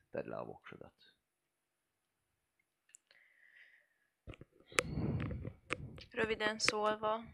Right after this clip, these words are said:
Speaker 2: hogy ne raboljam az időt, az önök értékes idejét, elég, ha annyit mondok az araboniták elleni, hát, védekezés,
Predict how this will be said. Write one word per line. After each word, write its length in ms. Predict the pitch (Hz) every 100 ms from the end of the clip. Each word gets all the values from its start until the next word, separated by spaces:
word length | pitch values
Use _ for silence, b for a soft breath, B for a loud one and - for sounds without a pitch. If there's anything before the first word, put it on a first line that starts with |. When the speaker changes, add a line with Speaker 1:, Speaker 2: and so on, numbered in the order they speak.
| -
Speaker 2:
hogy 140 | - 208
ne 140 | 202
raboljam 600 | 202 - 196 202 202 214 - - -
az 120 | -
időt, 520 | 196 196 196 - - - - - - _
az 100 | -
önök 300 | 208 208 208
értékes 560 | 214 208 - 208 214 -
idejét, 640 | 214 202 202 208 214 - - b b b b b b
elég, 300 | - 220 220
ha 100 | 233
annyit 320 | 226 226 220
mondok 360 | 220 214 208 202
az 140 | 214
araboniták 1040 | - 196 190 190 190 - 196 196 - - _ _ _ B B B B B - - - _ - -
elleni, 600 | 190 196 196 196 202 202 B B B B B - - _ - _ _ - - - - - _ _ _ _ _ _ _ _ - _ _ _ _ _ _ _ _ -
hát, 640 | - 226 254 254 - - -
védekezés, 1200 | 226 233 220 214 220 208 202 202 202 - - -